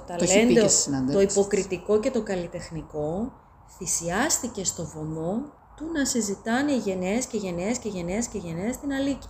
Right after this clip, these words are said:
Speaker 2: Αυτό που έκανε είναι μοναδικό στον κόσμο. Ένας άνθρωπος, ένα κορίτσι είκοσι χρονών, δεκαεννιά όταν ξεκίνησε,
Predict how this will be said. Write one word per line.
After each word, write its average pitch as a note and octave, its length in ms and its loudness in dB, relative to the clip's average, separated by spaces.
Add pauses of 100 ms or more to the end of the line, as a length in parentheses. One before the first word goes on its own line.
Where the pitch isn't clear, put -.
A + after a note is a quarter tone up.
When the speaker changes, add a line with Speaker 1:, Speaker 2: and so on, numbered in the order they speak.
Speaker 2:
Αυτό E3 220 -10
που A#3+ 220 -4
έκανε G3 640 -2 (140)
είναι A#3 140 -2
μοναδικό C#4+ 640 0
στον C#4+ 260 -2
κόσμο. A3 460 4 (440)
Ένας C4 220 2
άνθρωπος, A#3 480 0
ένα A#3 180 0
κορίτσι A#3 540 4
είκοσι - 380 -6
χρονών, F3+ 340 -4
δεκαεννιά F3+ 500 -2
όταν F3 260 -6
ξεκίνησε, E3+ 720 -2